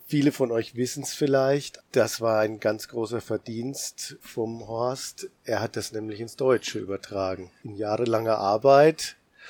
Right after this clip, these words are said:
auch mit einer Belohnung, hat nämlich dann den Kurt-Laßwitz-Preis für die beste Übersetzung bekommen. Und dieses Buch hat tatsächlich ein bisschen was bewegt auf dem deutschen Markt, was die Autorin betrifft, gell?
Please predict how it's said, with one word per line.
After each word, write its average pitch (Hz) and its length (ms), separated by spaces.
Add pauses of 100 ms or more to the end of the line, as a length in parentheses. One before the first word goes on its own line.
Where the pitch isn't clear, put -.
(240)
auch - 300
mit 120 200
einer 117 120
Belohnung, 107 500
hat 131 100
nämlich 123 220
dann 120 160
den 120 100
Kurt-Laßwitz-Preis 107 960
für 113 120
die 110 80
beste 107 340
Übersetzung 110 540
bekommen. 98 420 (760)
Und 123 140
dieses 123 240
Buch 143 220
hat 147 100
tatsächlich 139 400
ein - 40
bisschen 131 260
was 120 160
bewegt 113 520
auf 147 140
dem 147 120
deutschen 147 380
Markt, 147 280
was 131 180
die 139 140
Autorin 139 580 (400)
betrifft, - 460
gell? 139 220